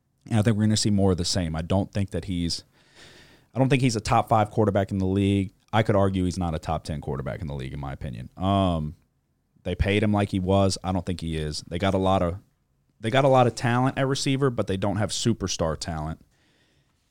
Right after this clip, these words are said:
They lost Gurley. We don't know what Cam Akers is gonna do, even though he's projected to do well in fantasy. That's a question mark.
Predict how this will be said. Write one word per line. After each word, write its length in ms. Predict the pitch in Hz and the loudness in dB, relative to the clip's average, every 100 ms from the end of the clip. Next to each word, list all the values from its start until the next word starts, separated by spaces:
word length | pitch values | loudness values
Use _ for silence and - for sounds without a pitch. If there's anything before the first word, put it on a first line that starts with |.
| _ _ _ _ - | _ _ _ _ -4
They 120 | 110 | 0
lost 380 | 104 120 135 107 | 6 6 6 2
Gurley. 360 | 104 98 98 | 4 4 2
We 140 | 90 101 | 0 2
don't 240 | 110 127 | 2 4
know 120 | 127 | 4
what 200 | 107 95 | 4 2
Cam 280 | - 104 95 | 0 0 2
Akers 280 | 95 107 90 | 0 -2 -4
is 100 | 85 | -4
gonna 200 | 98 87 | -6 -6
do, 240 | 78 90 | -4 -4
even 180 | 101 92 | -2 -2
though 100 | 90 | -4
he's 100 | 87 | -4
projected 480 | - 92 90 90 92 | -4 -2 0 0 -4
to 60 | 87 | -2
do 180 | 95 | -2
well 240 | 90 87 80 | 0 0 -2
in 60 | |
fantasy. 480 | 73 82 87 92 107 | -6 -6 -4 -4 -4
That's 220 | 85 87 | -4 -4
a 60 | 92 | -6
question 380 | - 87 - - | -4 -4 -2 -2
mark. 320 | 101 113 | -2 -2